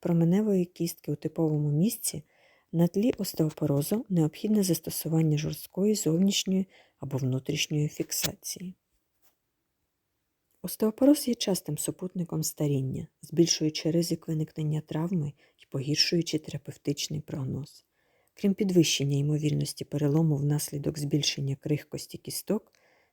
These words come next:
мають місце і додаткові ризики, пов'язані з більш частими падіннями даної групи пацієнтів внаслідок фізіологічних вікових особливостей. У статті наводяться наступні цифри.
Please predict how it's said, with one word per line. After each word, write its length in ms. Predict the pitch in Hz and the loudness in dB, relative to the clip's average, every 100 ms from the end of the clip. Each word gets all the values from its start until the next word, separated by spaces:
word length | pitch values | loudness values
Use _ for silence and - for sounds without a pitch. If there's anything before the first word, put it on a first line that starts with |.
| _ | _
мають 400 | 135 127 143 - | -2 0 0 0
місце 420 | 180 185 - 190 - | 0 0 -4 -10 -8
і 60 | |
додаткові 640 | 190 - 208 - - 135 147 | -12 -6 -6 -6 -8 -4 -2
ризики, 540 | 151 147 151 - 165 - _ _ | -2 -4 -8 -10 -14 -14 _ _
пов'язані 560 | 135 135 139 135 139 135 | -4 2 2 2 0 -2
з 140 | - | -2
більш 260 | 147 180 - | 0 0 -2
частими 560 | - 190 - 185 180 | -4 -4 -2 0 0
падіннями 640 | - 180 165 175 170 165 160 | 0 0 2 4 4 4 2
даної 420 | 165 165 160 160 | 2 2 4 2
групи 320 | 165 156 160 | 2 0 -2
пацієнтів 720 | 156 156 - 160 156 156 156 - _ - _ - | -6 -8 -4 0 0 -2 -10 -12 _ -20 _ -8
внаслідок 460 | 135 139 139 139 - | -4 -4 -4 -4 -6
фізіологічних 920 | - 147 139 135 139 160 - 185 - | -6 -2 -2 0 -2 -2 -4 -6 -6
вікових 440 | 131 - 131 143 | -8 -6 -6 -6
особливостей. 840 | 151 - 143 135 139 160 - - - _ _ _ _ _ _ _ | -8 -8 -6 -6 -6 -8 -12 -14 -20 _ _ _ _ _ _ _
У 60 | - | -12
статті 360 | - 185 - 269 | 0 0 4 4
наводяться 580 | 240 170 190 214 - | 6 4 2 0 -2
наступні 540 | 175 165 - 156 175 170 | 0 0 -2 -4 -2 -2
цифри. 520 | - 139 - - | -2 -8 -6 -8